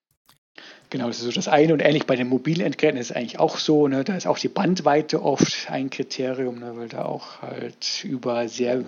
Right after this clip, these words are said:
minimale Bandweiten dann auch Daten in Echtzeit übertragen werden müssen. Deshalb haben die oft eine Sonderstellung auch nochmal.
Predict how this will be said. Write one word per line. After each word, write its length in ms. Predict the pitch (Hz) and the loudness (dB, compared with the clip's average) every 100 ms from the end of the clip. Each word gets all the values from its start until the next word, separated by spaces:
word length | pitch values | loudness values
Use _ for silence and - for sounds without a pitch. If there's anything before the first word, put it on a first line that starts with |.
| - | -8
minimale 720 | 117 123 156 160 131 127 139 | -6 -2 2 2 4 4 2
Bandweiten 760 | - 135 131 135 127 - 131 120 | 2 0 0 -4 -4 -4 -8 -8
dann 260 | 123 - | -8 -10
auch 400 | - - - - - - | -6 -4 -4 -8 -12 -4
Daten 520 | - - - 120 117 - - - | -2 -2 -6 -10 -10 -12 -18 -14
in 140 | - - | -10 -8
Echtzeit 460 | 123 - - 117 | -10 -10 -10 -8
übertragen 580 | 131 123 - - 117 117 | -8 -10 -10 -8 -8 -10
werden 260 | 127 123 113 | -16 -14 -12
müssen. 320 | 110 - 120 - - - - | -10 -8 -10 -12 -14 -10 -4
Deshalb 260 | 127 - | -2 0
haben 120 | 135 | 2
die 100 | 135 | 4
oft 220 | 170 - 135 | 4 2 -2
eine 80 | 120 | 0
Sonderstellung 640 | 139 170 180 185 175 170 | 2 2 2 2 0 2
auch 260 | 151 156 156 | 2 2 -2
nochmal. 560 | - 147 139 139 139 | -2 0 4 2 2